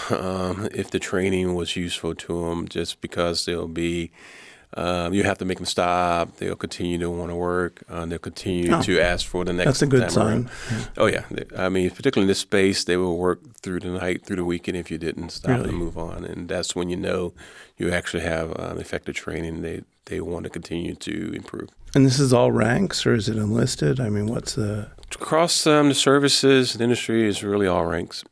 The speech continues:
Speaker 1: Uh, the Cyber Mission Force is enlisted all the way to officers, different skill sets. And, um, I think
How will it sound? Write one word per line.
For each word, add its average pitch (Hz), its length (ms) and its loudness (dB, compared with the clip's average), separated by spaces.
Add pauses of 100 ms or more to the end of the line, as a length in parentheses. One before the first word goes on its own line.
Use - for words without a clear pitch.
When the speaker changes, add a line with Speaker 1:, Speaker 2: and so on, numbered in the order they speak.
(220)
Speaker 1:
Uh, 87 180 -4
the 87 100 -6
Cyber 92 180 0
Mission 92 320 0
Force 92 600 2
is 85 360 -2
enlisted 85 480 -4 (160)
all 87 120 -8
the 82 80 -12
way 82 120 -6
to 85 80 -4
officers, 101 640 -2 (500)
different - 280 -4
skill 87 300 0
sets. 87 480 -2
And, 85 440 -8
um, 82 420 -4 (100)
I 87 80 -6
think 98 540 0